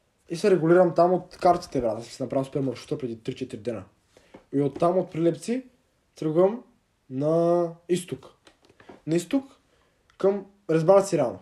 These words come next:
Слизам надолу. Беше мега стръмното. Даже трябваше ми въже, ама не си взех въже. Супер много го заобиколих. Какво, бе?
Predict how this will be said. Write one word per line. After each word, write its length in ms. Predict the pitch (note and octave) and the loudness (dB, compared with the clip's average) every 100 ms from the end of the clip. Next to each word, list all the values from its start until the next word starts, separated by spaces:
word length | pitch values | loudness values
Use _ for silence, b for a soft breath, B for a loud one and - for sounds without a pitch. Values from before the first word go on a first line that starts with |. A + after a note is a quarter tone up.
| _ _ _ | _ _ _
Слизам 220 | - F3 F#3+ | -4 2 4
надолу. 460 | D3+ D#3 D3 C#3+ C#3+ _ _ - | 4 4 2 2 -4 _ _ -6
Беше 340 | C#3+ C#3+ C3+ | -4 -2 -2
мега 360 | C3 D3+ D3 D3 | -2 0 0 -2
стръмното. 540 | - - D#3+ D3+ C#3 - | -6 -2 0 0 -4 -4
Даже 340 | B2 C#3+ D3 | -2 0 -2
трябваше 380 | - C#3 C#3 E3 | -4 -2 -2 -2
ми 60 | D3 | -4
въже, 260 | B2+ B2 | -4 -4
ама 140 | C#3+ C3+ | -2 -2
не 180 | C3 C3 | -4 -6
си 120 | C#3 | -4
взех 180 | C#3+ C3+ | -4 -4
въже. 340 | B2+ C#3 F#3+ B B B B B - - | -2 -2 -2 B B B B B -20 -4
Супер 180 | - | 0
много 200 | F3 F3+ | 4 4
го 60 | F3 | 4
заобиколих. 580 | D#3+ D3+ D3 D3+ F#3 - _ _ _ _ _ _ _ _ _ _ _ _ _ | 2 0 0 2 0 -2 _ _ _ _ _ _ _ _ _ _ _ _ _
Какво, 340 | - C3+ D#3+ G3 | -10 -4 2 8
бе? 280 | C4+ G3 | 8 8